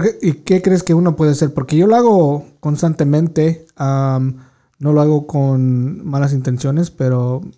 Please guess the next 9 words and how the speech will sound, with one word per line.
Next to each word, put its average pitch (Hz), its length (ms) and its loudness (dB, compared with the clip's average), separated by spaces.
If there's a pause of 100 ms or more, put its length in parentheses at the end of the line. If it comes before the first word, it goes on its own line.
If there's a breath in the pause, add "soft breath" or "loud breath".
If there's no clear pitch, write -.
(760)
cuando 139 560 0
veo 143 260 2
a 135 80 2
alguien, 165 400 0 (580 soft breath)
eh, 131 840 0 (840)
creo 170 300 4
mis 156 200 2
propias 147 520 0
ideas, 143 580 -2